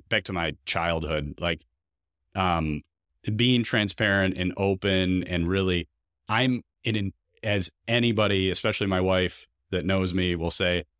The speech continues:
"I'm skeptical." So anytime somebody says, "Oh, I'm doing this,"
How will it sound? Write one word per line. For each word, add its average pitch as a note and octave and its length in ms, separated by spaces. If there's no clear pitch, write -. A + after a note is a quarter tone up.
"I'm G#2+ 140
skeptical." - 720
So G2+ 260
anytime A#2 800
somebody G#2+ 440
says, F#2 480
"Oh, A#2+ 180
I'm G#2 140
doing G2+ 240
this," F#2+ 380